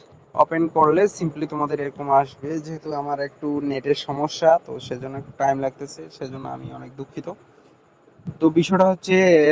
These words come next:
আমার description বক্সে কিন্তু সব বটের link দেওয়া আছে, যেগুলো একবার verified, আহ, listing হওয়ার সম্ভাবনা সবচেয়ে বেশি। তো তোমরা serial by দেখে নিবা, যেগুলোতে তোমাদের account করা নাই দ্রুত account করে নিবা লিঙ্কে click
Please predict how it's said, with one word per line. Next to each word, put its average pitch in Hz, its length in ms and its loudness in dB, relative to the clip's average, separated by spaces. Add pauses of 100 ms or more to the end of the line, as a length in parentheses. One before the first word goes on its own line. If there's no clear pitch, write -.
আমার 151 300 4
description 175 720 -2
বক্সে 151 400 0
কিন্তু 170 380 -16
সব 147 520 4 (100)
বটের 147 260 2
link 139 280 -4
দেওয়া 127 160 4
আছে, 127 140 -4
যেগুলো 127 280 -2
একবার 143 300 0
verified, 139 580 -4 (460)
আহ, 123 160 6
listing 135 420 -4
হওয়ার 143 220 2
সম্ভাবনা 139 560 2
সবচেয়ে 156 560 0
বেশি। 135 380 4 (500)
তো 175 100 0
তোমরা 180 540 6
serial 180 440 2
by 175 160 8
দেখে 156 300 2
নিবা, 180 260 6
যেগুলোতে 156 540 2
তোমাদের 156 340 2
account 143 400 4
করা 156 200 4
নাই 165 140 -2
দ্রুত 160 420 -6
account 147 540 4
করে 170 160 0
নিবা 123 300 -2 (560)
লিঙ্কে 156 380 6
click 135 260 2